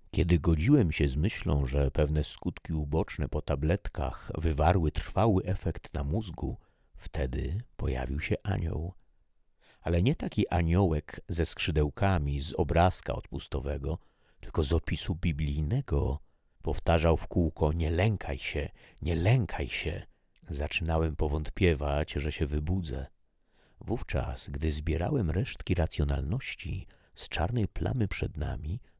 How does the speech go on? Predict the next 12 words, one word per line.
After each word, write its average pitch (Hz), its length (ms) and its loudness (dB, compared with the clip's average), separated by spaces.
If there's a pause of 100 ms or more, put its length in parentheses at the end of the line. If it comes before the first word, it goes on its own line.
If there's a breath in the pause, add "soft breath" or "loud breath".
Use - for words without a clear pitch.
wyłoniła 78 500 0
się 80 160 0
ta 69 180 -2
sama 95 500 -2
zakapturzona 76 840 -2
postać, - 840 -6 (280 soft breath)
którą 69 280 -2
widziałem 76 720 2
przez - 240 -4
kilka - 320 -6
ostatnich - 560 -4
nocy. 82 420 -4